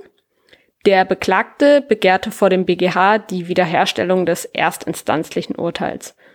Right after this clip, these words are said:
Und der B G H hat nun zugunsten des Beklagten entschieden. Seine Revision hatte also Erfolg.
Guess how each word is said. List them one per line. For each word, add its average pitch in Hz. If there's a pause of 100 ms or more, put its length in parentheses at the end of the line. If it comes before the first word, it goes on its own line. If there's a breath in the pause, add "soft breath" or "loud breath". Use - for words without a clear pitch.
(500 soft breath)
Und 185
der 180
B 175
G 180
H 196
hat 240
nun 254
zugunsten 214
des 175
Beklagten 180
entschieden. 165 (680)
Seine 196
Revision 196
hatte 196
also 180
Erfolg. -